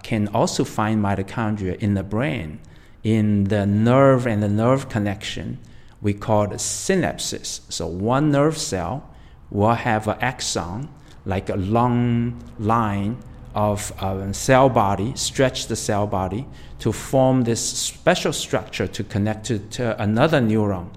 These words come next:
And in between these two neurons, the, the stretched part of the cell body, and there will be a lot of mitochondria there.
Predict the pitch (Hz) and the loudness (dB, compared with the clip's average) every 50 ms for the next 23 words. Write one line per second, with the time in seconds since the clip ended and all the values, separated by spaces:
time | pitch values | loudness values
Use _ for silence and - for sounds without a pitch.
0 | - - - - - - - - - 104 104 101 101 98 - - 123 123 135 151 | -18 -20 -20 -20 -20 -20 -12 -6 -4 -2 0 0 0 0 -2 -2 0 2 4 4
1 | 156 151 151 143 151 151 - - - 196 202 190 175 143 117 113 - - - - | 4 4 2 0 -2 -2 -8 -4 -2 0 2 2 2 2 2 2 0 -2 -6 -8
2 | - - - - - - - - - 170 156 143 131 135 165 175 160 120 85 69 | -12 -16 -18 -18 -18 -18 -10 -2 0 2 4 6 6 6 6 4 4 2 2 -2
3 | - - - - - 107 107 107 101 95 - - - - - - - - - 110 | -6 -8 -10 -8 -6 -4 -4 -4 -4 -6 -10 -14 -18 -20 -20 -20 -20 -14 -6 -2
4 | 110 104 104 104 104 101 101 98 - - - - - - - - - - - - | 0 0 0 0 0 0 -2 -4 -6 -8 -16 -16 -16 -12 -8 -4 -4 -4 -2 2
5 | - 147 143 147 - - - - - - - - - - - 147 147 160 160 147 | 2 2 2 2 -2 -4 -4 -4 -8 -12 -14 -10 -8 0 4 6 8 8 8 6
6 | 131 123 104 - - 110 104 - - 110 107 113 110 110 104 92 92 90 92 95 | 4 2 0 0 -2 -4 -4 -2 0 0 2 0 0 0 0 0 0 -2 -4 -6
7 | 127 - - - - - - - - 107 107 101 98 98 95 117 120 127 123 120 | -6 -8 -12 -18 -20 -20 -18 -8 -2 0 2 2 2 2 6 8 8 8 8 6
8 | - 123 110 107 101 98 101 101 - 107 104 110 113 135 156 151 127 - 117 110 | 4 4 2 0 0 0 -2 -2 -2 0 2 4 4 4 4 2 0 0 0 2
9 | 107 107 107 101 107 104 - - 143 151 156 131 123 104 95 90 92 85 82 80 | 2 2 2 0 -2 -4 -2 0 0 0 2 0 0 0 0 -2 -4 -6 -6 -6
10 | 107 123 | -8 -10